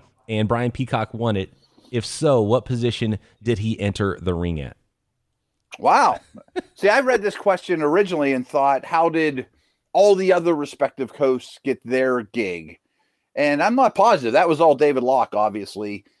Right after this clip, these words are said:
Speaker 2: I had a few recommendations 'cause I was one of the first hires for the N F L side. And he said, "You know anyone?" And I gave five names of people I'd worked with in the past or whatever. And a lot of those guys got the gig. But to be very honest, and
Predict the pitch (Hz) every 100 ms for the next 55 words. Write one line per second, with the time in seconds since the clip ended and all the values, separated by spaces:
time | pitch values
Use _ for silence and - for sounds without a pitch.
0 | _ - 165 175 - 170 254 226 165 135
1 | 117 104 113 113 139 131 131 147 156 143
2 | 143 123 - 143 147 120 98 101 113 113
3 | 123 110 123 113 127 113 107 98 87 95
4 | 107 107 104 107 117 117 110 120 123 127
5 | 117 110 113 110 104 101 113 107 - 123
6 | 117 110 110 107 110 98 101 120 110 110
7 | 95 95 - 98 - 90 101 92 - 90
8 | 92 95 117 - _ _ 127 139 131 123
9 | 131 117 107 117 - 95 98 95 135 _
10 | _ _ _ _ 185 180 175 254 254 269
11 | 226 156 160 208 240 - 156 135 113